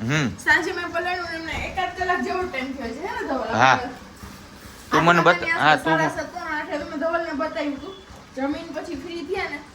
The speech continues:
Speaker 2: પછી મેં ખાલી જોવા માટે પેલું કર્યું. તો જોયું ને તો એમાં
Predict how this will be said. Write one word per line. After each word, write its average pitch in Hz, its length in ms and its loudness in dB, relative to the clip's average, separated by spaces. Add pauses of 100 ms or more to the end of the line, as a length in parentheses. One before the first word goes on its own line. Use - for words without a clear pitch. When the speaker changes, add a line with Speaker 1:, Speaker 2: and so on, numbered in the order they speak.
(200)
Speaker 2:
પછી 294 140 -6
મેં 330 120 -6
ખાલી 359 240 -4
જોવા 320 380 -2
માટે 294 460 0 (180)
પેલું 262 260 -2
કર્યું. 262 560 -4 (200)
તો 247 440 -2
જોયું 370 340 0
ને 339 80 -2
તો 311 140 -6
એમાં 320 240 0